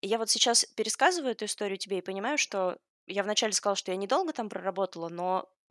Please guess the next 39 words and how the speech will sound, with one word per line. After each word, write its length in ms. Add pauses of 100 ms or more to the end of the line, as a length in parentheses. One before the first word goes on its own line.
по 100
моей 260
хронологии, 480
которую 280
я 20
щас 200
вспоминаю, 380
нет, 220
б-, 200
в 100
принципе-то 460
долговато. 600 (380)
После 200
того, 120
как 160
я 100
на 60
неё, 300
значит, 300
обиделась, 560 (280)
я 140
решила, 320
что 220
это 240
никуда 300
не 80
пойдёт, 240
я 80
больше 280
не 100
хочу, 240
чтобы 280
мне 320
кто-то 300
говорил, 280
что 160
я 40
плохо 240
перевожу, 400